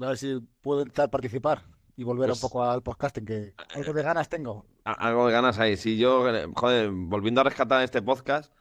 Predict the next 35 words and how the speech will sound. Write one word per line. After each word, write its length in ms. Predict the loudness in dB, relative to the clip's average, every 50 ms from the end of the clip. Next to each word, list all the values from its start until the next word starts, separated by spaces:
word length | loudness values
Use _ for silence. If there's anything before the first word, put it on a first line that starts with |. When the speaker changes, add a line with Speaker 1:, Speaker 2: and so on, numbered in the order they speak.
| _ _ _ _ _ _ _ _ -6
Speaker 2:
eh, 540 | -4 -2 -2 -2 -4 -4 -6 -6 -6 -6 -6
estuve 220 | -6 -2 -2 0 0
mirando, 240 | 2 0 0 2
claro, 200 | 2 2 2 2
los 120 | 2 0 -2
capítulos, 420 | -4 -4 -4 -2 0 0 -2 0
tío, 120 | 0 -2 -2
me 100 | 0 -2
dio 80 | -2
por 120 | -2 -2 -2
mirar, 360 | -2 0 0 0 0 0 0
tío, 300 | -2 0 0 0 0 0
y, 400 | -2 -4 -4 -4 -4 -4 -4 -6
joder, 300 | -8 -6 -2 -2 -2 -2
tío, 180 | 0 0 2 2
hay 80 | 4
algunos 320 | 4 2 2 2 2 2 2
muy 120 | 2 2
antiguos, 460 | 2 2 0 0 0 0 0 -2 -2
tío, 200 | 0 2 2 2 4
de, 320 | 2 2 2 2 0 0 0
de 100 | -2 -2
épocas 360 | -2 -4 0 2 2 2 4
del 160 | 2 0 0
iPhone 580 | 0 -2 -2 -2 -2 -2 0 -2 -2 -4 -4 -4
once 440 | -2 -2 -2 -4 0 0 0 2
y 60 | 2 2
demás, 800 | 0 0 2 2 2 2 2 2 2 0 -2 -6 -14 -20 -20 _ _ _ _ _ _ _ _
de, 480 | -10 -4 -2 0 0 2 2 0 0 0
o 60 | -2
sea, 140 | 0 0 0
de 80 | 0 0
cosas 260 | 0 0 0 -2 0
que, 140 | 0 0 0
bueno, 400 | 0 0 0 0 -2 -4 -6